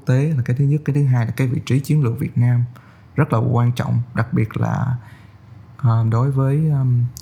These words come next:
các hàng nhập từ các châu lục khác tới châu Á. Thì Việt Nam giống như là một cái, uh, trạm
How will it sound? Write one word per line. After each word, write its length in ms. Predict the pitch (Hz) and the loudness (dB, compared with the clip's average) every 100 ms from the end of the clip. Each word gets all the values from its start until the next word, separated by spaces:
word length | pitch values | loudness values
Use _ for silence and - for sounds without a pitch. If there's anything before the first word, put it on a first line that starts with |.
| - | -8
các 200 | - 147 | -4 -2
hàng 420 | - 120 107 107 107 | 2 2 2 0 -2
nhập 140 | 120 - - | -4 -10 -4
từ 420 | 113 113 110 120 - | 0 0 0 -2 -4
các 180 | 131 - | -4 -2
châu 160 | 123 | 0
lục 180 | 120 - | -2 -4
khác 240 | 135 147 - - | -2 -2 -4 -2
tới 140 | 123 | -2
châu 120 | - - | 0 0
Á. 240 | 120 135 147 - - - | 0 0 -4 -14 -20 -2
Thì 240 | 113 113 123 | 0 2 0
Việt 220 | 123 - | 0 2
Nam 320 | 127 131 131 | 2 4 2
giống 180 | 131 165 | 2 2
như 140 | 147 | 2
là 160 | 123 110 | 2 2
một 320 | 110 113 - | 0 -2 -2
cái, 360 | 113 120 143 160 - - - - - | -2 0 0 -2 -6 -20 -20 -20 -4
uh, 220 | 120 120 - - - | 0 0 -2 -8 -6
trạm 280 | - - | -4 -2